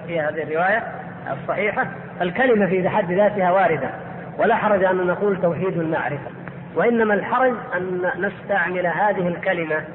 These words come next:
كلمة المعرفة، فيما يستعمل فيها أهل البدع الذين يسمون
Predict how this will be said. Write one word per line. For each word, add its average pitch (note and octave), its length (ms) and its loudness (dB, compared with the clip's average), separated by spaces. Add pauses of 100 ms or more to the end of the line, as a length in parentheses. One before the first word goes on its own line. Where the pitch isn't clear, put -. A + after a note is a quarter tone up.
(320)
كلمة E3+ 300 0
المعرفة، D#3+ 600 0 (380)
فيما G#3+ 360 2
يستعمل F#3+ 560 0
فيها F#3 260 2
أهل F3 200 2
البدع D#3+ 320 0 (640)
الذين F3 380 4
يسمون E3+ 720 2